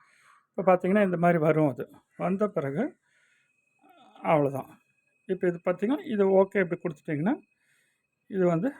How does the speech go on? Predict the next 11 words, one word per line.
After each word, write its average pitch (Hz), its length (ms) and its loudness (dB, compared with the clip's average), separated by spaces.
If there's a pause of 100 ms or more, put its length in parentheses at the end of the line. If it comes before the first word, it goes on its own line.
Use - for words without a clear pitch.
அப்படியே 160 380 0
உங்க 135 200 -4
ஃபோட்டோ 143 280 -6
வந்துரும். - 300 -20 (800)
இவ்வளவுதான். 143 440 -2 (720)
சப்போஸ் 220 380 -2 (280)
அடுத்த 196 260 2
இன்னொரு 208 380 2
ஃபோட்டோவோ 165 420 -2 (1500)
நான் 175 180 6
வந்து 170 140 0